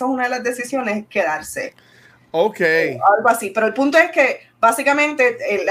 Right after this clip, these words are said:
Speaker 1: el, es la misma idea.
Speaker 2: Yo tengo,
Speaker 1: Pero
Speaker 2: pero, pero, pero eso desde el punto de vista de Steph, porque, eh, al final del juego, yo como Alex, que hablo con Gabe, con el espíritu de Gabe, que eso lo vamos a hablar en el, en el quinto capítulo,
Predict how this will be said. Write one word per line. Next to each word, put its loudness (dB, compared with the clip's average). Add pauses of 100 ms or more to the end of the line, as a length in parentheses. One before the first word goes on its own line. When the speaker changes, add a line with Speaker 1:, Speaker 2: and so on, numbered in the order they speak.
(160)
Speaker 1:
el, 0
es 4
la 4
misma 0
idea. -2 (520)
Speaker 2:
Yo 0
tengo, 4
Speaker 1:
Pero 4
Speaker 2:
pero, 0
pero, 2
pero 0
eso -2
desde 6
el 2
punto -6
de -6
vista -2
de 0
Steph, -2
porque, -2 (320)
eh, 4 (160)
al 2
final -2
del 0
juego, 0
yo 0
como -2
Alex, -2 (360)
que 0
hablo 0
con -4
Gabe, 0
con 0
el 0
espíritu -4
de 0
Gabe, 0
que -8
eso -4
lo 0
vamos 0
a 4
hablar -2
en -4
el, -2
en -2
el -2
quinto -4
capítulo, -4